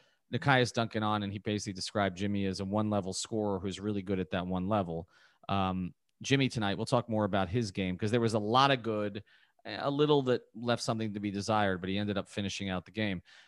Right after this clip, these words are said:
But Kendrick is the one guy on this team, and I know Tyler has developed some of this, but honestly, at this stage, Kendrick's better at it,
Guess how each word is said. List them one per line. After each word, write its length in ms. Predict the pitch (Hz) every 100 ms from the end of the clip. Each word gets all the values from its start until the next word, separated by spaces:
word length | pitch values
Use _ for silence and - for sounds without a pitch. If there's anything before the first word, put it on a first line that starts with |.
| _
But 200 | 123 123
Kendrick 480 | - 175 226 262 233
is 120 | 190
the 100 | 151
one 240 | 131 156 180
guy 220 | 156 156
on 100 | 143
this 180 | 135 -
team, 300 | 143 127 113
and 100 | 113
I 100 | 127
know 140 | 156
Tyler 380 | 175 180 175 165
has 100 | 147
developed 380 | 135 127 123 -
some 200 | 131 117
of 60 |
this, 280 | 98 85 - -
but 160 | 98 - _ _ _ _ _ _ _
honestly, 360 | - 160 151 123
at 80 | 104
this 100 | 143
stage, 300 | - 123 -
Kendrick's 340 | 135 123 95
better 280 | 90 110 107
at 180 | 82 80
it, 120 | 82